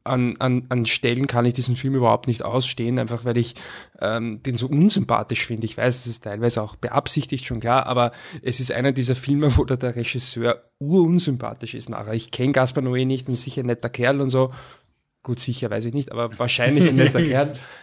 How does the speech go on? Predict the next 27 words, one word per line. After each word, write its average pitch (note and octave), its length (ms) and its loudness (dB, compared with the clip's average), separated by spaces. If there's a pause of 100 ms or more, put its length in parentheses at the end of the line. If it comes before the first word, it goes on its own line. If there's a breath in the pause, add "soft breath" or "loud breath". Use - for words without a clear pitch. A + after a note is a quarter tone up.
(120)
Ähm, A#2+ 460 0 (480 loud breath)
aber, A#2+ 460 4 (1160)
also, B2+ 240 0 (320)
also A#2+ 380 0 (400)
sympathisch B2+ 840 -4
ist C3 140 -4
mir C3+ 100 0
das B2 160 0
jetzt B2 180 -2
nicht C3 200 0
wirklich B2 220 -2
gewesen, A#2+ 360 0
aber B2 160 0
ich B2+ 100 0
muss B2+ 140 2
schon C3+ 240 0
sagen, B2+ 500 0
mir C3+ 200 0
kam B2 260 2
er B2 60 4
im A#2+ 140 2
Biennale-Podcast A#2+ 720 0
ein C3 40 0
bisschen B2 160 0
zu B2+ 100 -4
schlecht B2+ 420 -4
weg, B2+ 220 -2